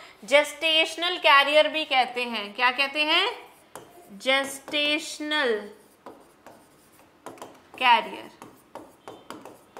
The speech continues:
ओके, चले आगे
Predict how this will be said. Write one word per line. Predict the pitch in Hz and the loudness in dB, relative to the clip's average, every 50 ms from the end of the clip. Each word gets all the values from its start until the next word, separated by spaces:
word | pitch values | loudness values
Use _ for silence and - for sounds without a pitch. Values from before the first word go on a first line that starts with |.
| - - - _ _ _ _ _ _ _ - | -20 -20 -20 _ _ _ _ _ _ _ -4
ओके, | 262 262 349 381 370 - - - - - - - _ _ _ _ _ _ _ _ _ - - - - - - _ _ - | -2 2 4 2 2 2 0 -6 -16 -20 -20 -20 _ _ _ _ _ _ _ _ _ -20 -20 -20 -20 -20 -20 _ _ 2
चले | 302 302 330 349 | 4 4 6 8
आगे | 359 359 359 370 339 | 6 6 6 4 2